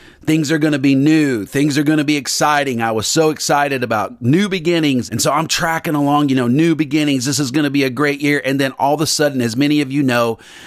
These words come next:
the car came to a screeching halt and March hit and covid nineteen hit our country, hit our nation, hit our world.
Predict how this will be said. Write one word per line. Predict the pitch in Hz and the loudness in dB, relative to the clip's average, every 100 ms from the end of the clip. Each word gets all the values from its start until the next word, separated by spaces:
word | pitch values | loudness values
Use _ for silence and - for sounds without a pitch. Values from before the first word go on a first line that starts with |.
| - | -6
the | - | -6
car | - - 151 156 | -4 -2 0 0
came | - 156 139 | -2 -2 0
to | 135 110 | 0 -2
a | |
screeching | - - - - 180 196 - 160 147 | -2 -4 -4 -2 0 0 0 0 0
halt | 131 127 117 - - - - _ - | 2 2 0 -4 -16 -20 -20 _ -6
and | 101 92 | -4 0
March | 98 151 190 190 - | 2 2 2 0 -4
hit | 160 165 151 143 135 - - - - - | -2 0 0 0 -6 -14 -18 -20 -12 -4
and | 107 101 - | -2 -2 -2
covid | 135 190 190 175 160 | 0 2 2 2 -2
nineteen | 151 151 139 - 185 175 175 165 147 | 0 -2 -4 -4 0 0 2 0 0
hit | 120 135 | 0 0
our | 113 101 | -2 -2
country, | - 175 - 175 143 | -2 -2 -2 -4 -2
hit | 139 | 0
our | 110 | -2
nation, | 107 131 160 147 156 123 | 0 0 0 -2 -2 -2
hit | 117 | 0
our | 95 | -2
world. | 98 139 160 151 147 143 | 0 0 2 2 0 -2